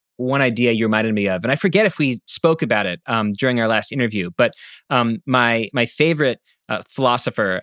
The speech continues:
uh, Soren Kierkegaard, had this observation about, uh, modernity when he was writing in eighteen thirties, eighteen forties Denmark,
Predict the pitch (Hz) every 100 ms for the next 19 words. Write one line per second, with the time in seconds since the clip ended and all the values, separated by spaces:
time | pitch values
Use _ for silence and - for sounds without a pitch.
0 | 113 104 - 127 120 123 107 101 95 87
1 | - _ _ _ - 120 117 113 - 117
2 | 127 117 - - - 139 - 131 120 -
3 | 104 98 - 104 107 101 87 113 92 123
4 | 117 120 117 98 87 104 101 95 113 107
5 | 95 - 117 113 107 104 95 92 - -
6 | 123 - 120 107 98 - 139 120 113 110
7 | 110 110 - 110 101 117 110 101